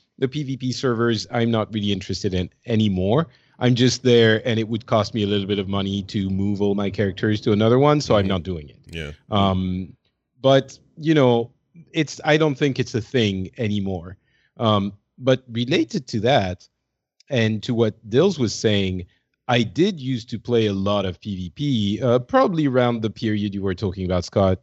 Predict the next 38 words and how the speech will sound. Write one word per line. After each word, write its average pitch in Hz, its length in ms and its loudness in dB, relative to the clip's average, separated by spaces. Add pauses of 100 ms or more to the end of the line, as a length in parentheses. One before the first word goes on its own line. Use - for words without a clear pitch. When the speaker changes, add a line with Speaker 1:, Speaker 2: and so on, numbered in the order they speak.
(100)
Speaker 1:
uh, 95 420 4
Wrath, 101 560 2
maybe 98 640 0
a 110 60 -6
little 98 180 0
bit 87 200 -4
before. 98 580 2
Speaker 2:
Mm-hmm. 98 480 -12
Speaker 1:
Um, 95 300 2 (100)
and 123 140 4
I 120 100 4
did 127 340 0
play 120 260 2
a 110 60 2
lot 104 220 0
of, 98 300 -4
uh, 98 180 -4
Battlegrounds 139 840 0 (120)
and 147 280 2
some 110 240 0
arenas 95 540 -2
even. 82 400 -8 (180)
Speaker 2:
Yeah. 82 200 -10
Speaker 1:
Um, 87 360 0
I 101 120 -6
had 104 160 4
a 95 40 2
friend 98 460 -2
with 92 220 -2
whom 95 240 -2
we 92 100 -2
would 90 220 -6
go 92 240 0
into 90 260 -4
arenas 87 380 -2
very, 107 300 2
very 92 260 0
regularly. 80 760 -2